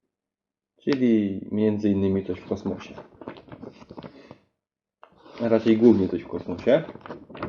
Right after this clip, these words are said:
Tak, i tutaj mamy części korpusu. Dobra. Będziemy się bawić. To jest zeszyt pierwszy.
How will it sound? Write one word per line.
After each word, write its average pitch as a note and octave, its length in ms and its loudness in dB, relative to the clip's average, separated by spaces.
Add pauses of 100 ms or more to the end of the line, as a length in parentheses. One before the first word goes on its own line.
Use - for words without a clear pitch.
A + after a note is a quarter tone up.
(720)
Tak, G#2+ 380 2
i C#3+ 160 0
tutaj C3 320 2
mamy A2+ 400 4
części F#2+ 420 -6
korpusu. A2 760 4 (1500)
Dobra. F#2 680 -4 (2000)
Będziemy F#2+ 460 -2
się G#2+ 160 0
bawić. - 600 -4 (260)
To - 140 0
jest A2+ 220 6
zeszyt G2+ 380 -2
pierwszy. G#2+ 680 -2